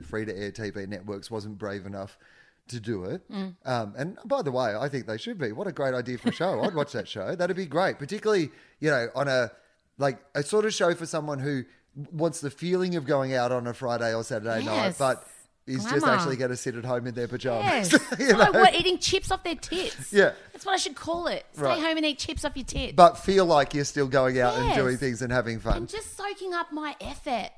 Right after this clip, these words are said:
Speaker 1: Right.
Speaker 2: my energy, 'cause I put in so,
Speaker 1: Right.
Speaker 2: I try hard at everything.
Speaker 1: Yeah.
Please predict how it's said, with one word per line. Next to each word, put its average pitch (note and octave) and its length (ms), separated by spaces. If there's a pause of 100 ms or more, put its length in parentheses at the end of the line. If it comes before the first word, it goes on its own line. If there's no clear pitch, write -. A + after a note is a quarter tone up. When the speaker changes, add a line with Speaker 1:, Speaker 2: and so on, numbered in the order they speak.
(100)
Speaker 1:
Right. A2+ 260
Speaker 2:
my C4+ 220
energy, A3+ 720
'cause D#4 240
I E4+ 140
put F#4+ 220
in E4 140
so, - 140
Speaker 1:
Right. E4+ 120
Speaker 2:
I - 20
try D#4+ 340
hard C#4+ 280
at B3 100 (100)
everything. A#3+ 560
Speaker 1:
Yeah. A2 200